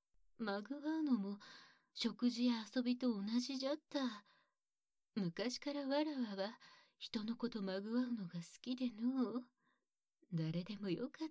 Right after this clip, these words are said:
たのじゃ。誰かと、この男とまぐわいたいと思ったことは一度もない。が、今は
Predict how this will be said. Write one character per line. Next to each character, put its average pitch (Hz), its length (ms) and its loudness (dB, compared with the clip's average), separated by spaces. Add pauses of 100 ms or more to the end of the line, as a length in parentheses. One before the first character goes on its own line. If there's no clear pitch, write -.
た 233 120 -4
の 202 120 -10
じ 185 140 -8
ゃ。 190 40 -6 (1160)
誰 196 340 0
か 202 200 -16
と、 - 120 -14 (800)
こ 233 160 0
の 233 140 2
男 247 340 0
と 233 120 -4
ま 190 160 -2
ぐ 226 140 2
わ 269 100 0
い 277 80 -10
た 294 120 -8
い 269 80 -12
と 208 120 -6
思 175 200 -2
っ 240 40 -10
た - 160 -14
こ 175 140 -8
と 170 160 -4
は 160 120 -2
一 160 300 -8
度 - 140 -8
も 277 180 -4
な 302 220 -4
い。 262 160 -16 (1300)
が、 165 280 0 (1200)
今 262 240 4
は 233 120 -4